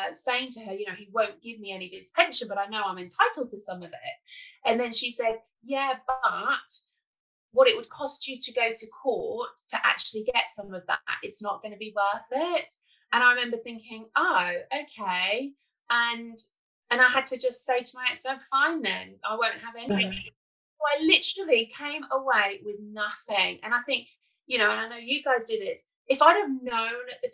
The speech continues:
Speaker 1: time to not just think about the here and the now, but maybe when I'm in my sixties or seventies, you know, that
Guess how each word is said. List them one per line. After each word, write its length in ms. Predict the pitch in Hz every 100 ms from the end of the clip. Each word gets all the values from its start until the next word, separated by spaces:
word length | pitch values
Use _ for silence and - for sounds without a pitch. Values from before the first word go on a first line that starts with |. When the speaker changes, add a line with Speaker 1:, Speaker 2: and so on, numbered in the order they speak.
| -
Speaker 1:
time 680 | 214 196 185 185 208 285 320 _ -
to 120 | 294
not 240 | 277 277
just 240 | 294 277 -
think 240 | 233 233
about 200 | 262 233 220
the 60 |
here 280 | 226 220 214 214
and 140 | 220
the 60 | 208
now, 480 | 196 180 175 185 240 - _
but 180 | - - -
maybe 320 | 240 226 254
when 140 | 240
I'm 120 | 233
in 60 | 226
my 80 | 226
sixties 580 | - 254 - - 226 220
or 100 | 240
seventies, 880 | - 220 208 220 208 180 170 - - _ -
you 120 | 277
know, 260 | 202 208 254 - _ -
that 220 | 349